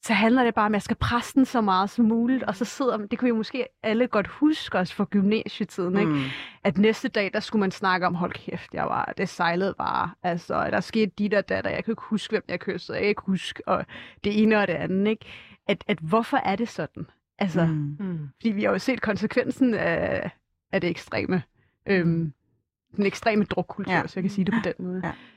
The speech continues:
Speaker 1: Så.
Speaker 2: Og det er så meget indlejret, i hvert fald i den danske kultur, at man
Speaker 1: Mm.
Speaker 2: skal ligesom drikke, før man kan have det sjovt.
Speaker 1: Fuldstændig.
Speaker 2: Jeg kan i hvert fald erindre, at jeg, øh, var ude at spise med, apropos Telly,
Speaker 1: Ja.
Speaker 2: hvor, øh, jeg agiterede meget for, at vi skulle have en
Speaker 1: <laughs>
Speaker 2: vinmenu.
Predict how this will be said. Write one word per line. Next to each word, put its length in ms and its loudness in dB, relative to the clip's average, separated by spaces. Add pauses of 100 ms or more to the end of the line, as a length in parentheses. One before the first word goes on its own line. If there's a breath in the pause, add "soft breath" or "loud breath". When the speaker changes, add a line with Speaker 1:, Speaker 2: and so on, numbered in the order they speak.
(160 loud breath)
Speaker 1:
Så. 420 0
Speaker 2:
Og 80 0
det 80 6
er 40 4
så 280 0
meget 400 2
indlejret, 760 2
i 80 -2
hvert 220 0
fald 180 -2
i 80 -4
den 140 0
danske 340 -2
kultur, 380 -8
at 60 -4
man 120 4
Speaker 1:
Mm. 40 6
Speaker 2:
skal 200 2
ligesom 220 0
drikke, 300 -4
før 160 -4
man 120 -4
kan 120 -6
have 120 -2
det 120 -8
sjovt. 240 -2
Speaker 1:
Fuldstændig. 640 -4 (140)
Speaker 2:
Jeg 100 -2
kan 80 0
i 20 4
hvert 100 0
fald 240 -2
erindre, 500 -2
at 120 0
jeg, 240 0 (160)
øh, 600 -2
var 60 2
ude 120 2
at 60 0
spise 360 -4
med, 160 2 (120)
apropos 440 -4 (160)
Telly, 320 -2 (340 soft breath)
Speaker 1:
Ja. 140 4
Speaker 2:
hvor, 360 2
øh, 360 2
jeg 240 2
agiterede 580 0
meget 320 2
for, 140 -2
at 280 2
vi 100 6
skulle 260 0
have 140 0
en 80 4
Speaker 1:
<laughs> 160 4
Speaker 2:
vinmenu. 540 4